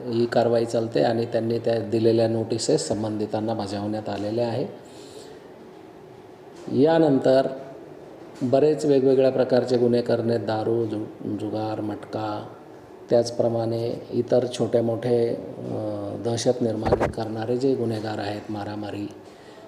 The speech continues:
यामधले काही गुन्हेगारांवर आम्ही सीआरपीसी एकशे चौवेचाळीस प्रमाणे <clears throat> उपविभागीय दंडाधिकारी यांच्या मार्फतीने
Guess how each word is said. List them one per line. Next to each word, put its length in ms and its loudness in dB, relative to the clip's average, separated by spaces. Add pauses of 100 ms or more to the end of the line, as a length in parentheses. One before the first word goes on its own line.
(500)
यामधले 640 6
काही 460 2
गुन्हेगारांवर 760 2
आम्ही 380 0 (1800)
सीआरपीसी 680 4
एकशे 240 2
चौवेचाळीस 640 4
प्रमाणे 540 -4 (1300)
<clears throat> 400 2
उपविभागीय 640 6
दंडाधिकारी 720 2
यांच्या 320 -2
मार्फतीने 760 -4